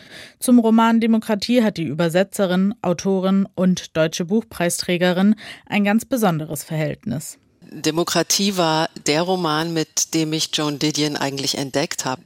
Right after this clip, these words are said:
Speaker 1: Besonders auch die Form. Es ist kein klassischer von vorne nach hinten erzählter Roman.
Speaker 2: Es ist eigentlich die Recherche einer Journalistin und im Mittelpunkt dieser Recherche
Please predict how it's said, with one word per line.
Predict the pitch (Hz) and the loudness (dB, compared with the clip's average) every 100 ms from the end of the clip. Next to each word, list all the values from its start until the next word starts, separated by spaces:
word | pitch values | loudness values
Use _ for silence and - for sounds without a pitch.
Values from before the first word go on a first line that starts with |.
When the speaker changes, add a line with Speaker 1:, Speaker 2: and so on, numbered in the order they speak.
| _ | _
Speaker 1:
Besonders | 185 185 214 240 254 - - | -2 2 4 4 0 -8 -6
auch | 175 160 | -4 -2
die | 208 | -4
Form. | - - - - - - - | -6 -8 -10 -10 -14 -20 -8
Es | - 226 | -4 -2
ist | 190 - | -4 0
kein | 233 220 | 2 2
klassischer | 226 226 233 - 220 | 0 -2 -4 -4 -2
von | 220 - 226 | -2 0 2
vorne | - 220 220 226 | 2 2 2 2
nach | 226 - | 0 2
hinten | 220 143 143 | 0 0 -6
erzählter | - - 131 151 - | -8 -6 -6 -6 -8
Roman. | 160 170 156 120 - - _ _ - | -4 -2 -2 -4 -8 -14 _ _ -6
Speaker 2:
Es | 175 - | -4 0
ist | 185 - - | -2 -2 0
eigentlich | 151 165 208 214 208 202 - - - - - - - | 2 2 0 2 2 2 -2 -6 -12 -16 -14 -14 0
die | 185 | 2
Recherche | 175 - 175 156 202 - 214 | 4 4 4 2 4 2 2
einer | 175 175 170 | 2 2 2
Journalistin | 151 151 151 143 180 - - 247 247 254 262 - _ - | 0 -2 -2 0 0 0 0 0 2 0 -4 -10 _ -2
und | 180 - | -2 0
im | 185 185 165 | 0 0 -2
Mittelpunkt | - 185 240 226 214 196 | -2 0 2 2 0 2
dieser | 180 | 2
Recherche | 170 165 - 151 160 - 214 214 | 2 0 2 2 2 2 2 0